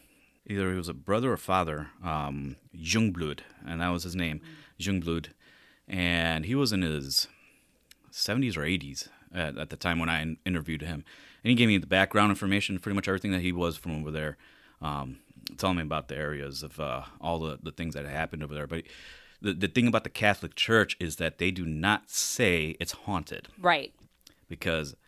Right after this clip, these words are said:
Speaker 1: that's blasphemy saying this is a haunted area in a Catholic holy grounds, you know?
Speaker 2: Yeah.
Speaker 1: So that's, that's one of the biggest things. So he, he tried to avoid talking about any of that stuff. And here I am trying to, you know, "Hey, show me some more."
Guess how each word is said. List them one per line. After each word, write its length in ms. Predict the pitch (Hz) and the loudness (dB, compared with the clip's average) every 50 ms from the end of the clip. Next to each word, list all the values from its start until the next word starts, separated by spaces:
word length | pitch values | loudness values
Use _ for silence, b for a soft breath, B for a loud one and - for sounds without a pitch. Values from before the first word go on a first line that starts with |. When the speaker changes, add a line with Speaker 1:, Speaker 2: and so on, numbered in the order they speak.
| _ _ _ - | _ _ _ 0
Speaker 1:
that's 160 | 92 92 - | 0 0 0
blasphemy 640 | - - 120 143 147 127 - - 101 87 85 82 80 | 0 2 4 4 4 2 -2 -4 -2 -2 0 -2 -2
saying 260 | - 85 80 78 78 | -4 -4 -4 -4 -4
this 100 | 78 82 | -4 -4
is 120 | 85 85 78 | -4 -4 -4
a 80 | 76 | -6
haunted 560 | 69 73 85 101 107 107 - - 107 98 85 - | -6 -2 0 2 2 2 0 0 -2 -2 -2 0
area 340 | 92 92 90 90 87 82 - | 2 2 4 4 2 0 -2
in 140 | - 85 78 | -4 -6 -6
a 60 | 71 - - _ | -6 -8 -12 _
Catholic 420 | - 87 85 80 - 80 78 - | -2 -2 -2 -2 -2 -4 -10 -8
holy 300 | - 85 78 76 76 73 | -6 -6 -6 -4 -6 -8
grounds, 520 | 71 78 76 69 - - - - - - - - | -8 -8 -8 -8 -8 -10 -12 -12 -16 -16 -12 -6
you 120 | 87 82 | -4 -2
know? 180 | 80 80 78 - b b b | -2 -2 -4 -6 b b b
Speaker 2:
Yeah. 240 | - 151 139 131 131 - - | 0 2 2 2 0 -2 -6
Speaker 1:
So 320 | - - 98 92 90 90 | 0 2 4 6 6 6
that's, 240 | 87 98 101 - - | 6 4 4 2 2
that's 240 | - 98 95 - - | 2 2 0 2 2
one 140 | 98 92 92 | 2 4 4
of 80 | 87 | 4
the 60 | 80 71 | 2 0
biggest 320 | 78 80 67 71 71 - | -2 -4 -4 -4 -4 -2
things. 260 | - 95 87 76 71 | -2 0 0 0 2
So 120 | - 98 87 | 2 2 4
he, 260 | 101 113 107 107 82 | 4 4 4 2 2
he 120 | 104 113 - | 2 0 0
tried 240 | - - 113 101 90 | 0 2 4 4 4
to 200 | 82 73 - - | 4 2 -2 -4
avoid 340 | - 82 85 85 80 78 73 - | -4 0 2 2 2 2 2 0
talking 260 | 78 69 67 - 76 | 0 0 0 -2 -6
about 220 | 67 69 71 69 | -6 -4 -4 -4
any 140 | 71 71 69 | -4 -6 -6
of 60 | 67 67 | -6 -6
that 140 | 69 69 | -4 -2
stuff. 200 | - 67 65 67 | -2 -4 -4 -6
And 140 | 71 64 65 - | -10 -12 -12 -6
here 240 | - 95 101 101 92 | 0 4 6 6 8
I 120 | 82 85 90 | 6 6 4
am 120 | 80 80 | 2 0
trying 220 | 78 - 80 76 76 | -2 -2 -4 -4 -6
to, 60 | 69 | -6
you 180 | 69 73 90 71 | -8 -8 -8 -8
know, 100 | 71 76 | -4 -2
"Hey, 180 | 90 123 - - | -2 -2 -2 -2
show 180 | - - 104 95 | -2 -4 -4 -4
me 60 | 95 | -4
some 120 | 87 85 98 | -4 -4 -2
more." 140 | 101 - | -4 -4